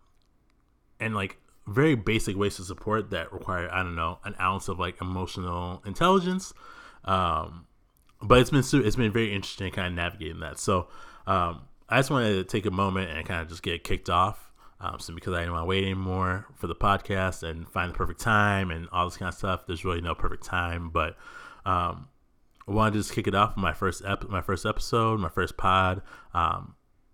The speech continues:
on Father's Day as an ode to Juneteenth. So, um, yeah, uh, stay tuned for next week where I'll talk about whatever else comes up. So, um, thank y'all. Uh, feel free to engage with me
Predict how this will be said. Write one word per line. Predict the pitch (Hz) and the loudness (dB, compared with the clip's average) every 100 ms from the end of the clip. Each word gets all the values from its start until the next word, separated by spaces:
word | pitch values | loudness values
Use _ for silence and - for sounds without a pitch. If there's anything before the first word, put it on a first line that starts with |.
| _ _ | _ _
on | 98 92 | -2 4
Father's | 120 113 110 95 | 6 6 6 2
Day | 101 95 92 90 85 | 2 2 2 -2 -4
as | 90 | -6
an | 90 | -4
ode | 87 | -6
to | 87 | -6
Juneteenth. | 85 92 87 - 87 82 | -6 -6 -6 -6 -8 -8
So, | - 85 80 - - - - - 92 | -4 -2 -4 -6 -20 -20 -20 -12 -4
um, | 85 85 85 85 135 - _ _ - | -2 -2 -4 -10 -18 -20 _ _ 0
yeah, | 135 151 104 - - - - | 6 6 4 -4 -16 -20 -8
uh, | 95 92 90 92 92 | 0 2 2 0 -4
stay | - 127 | -2 2
tuned | 120 143 | 4 2
for | 117 | 4
next | 113 - - | 2 2 2
week | 117 113 - | 2 0 -4
where | 95 92 92 92 90 | -2 2 2 0 2
I'll | 92 92 - - | 4 2 0 -2
talk | 90 | -2
about | 92 92 85 | 2 2 4
whatever | 87 92 | 2 2
else | 101 - | 0 0
comes | 113 101 | -2 2
up. | 120 131 - | 2 2 -2
So, | 95 87 85 - - - | 0 0 0 -8 -20 -10
um, | - 82 82 - - | -4 -4 -4 -10 -6
thank | - 113 104 | 0 0 2
y'all. | 113 104 101 101 104 - _ - | 4 8 8 6 0 -12 _ -14
Uh, | - 85 90 90 76 - _ _ _ _ - | -6 -4 -6 -8 -14 -20 _ _ _ _ -4
feel | - 120 | 2 2
free | 131 | 4
to | 113 | 2
engage | 101 92 95 | 2 2 2
with | 92 | 0
me | 92 92 90 | -4 -4 -8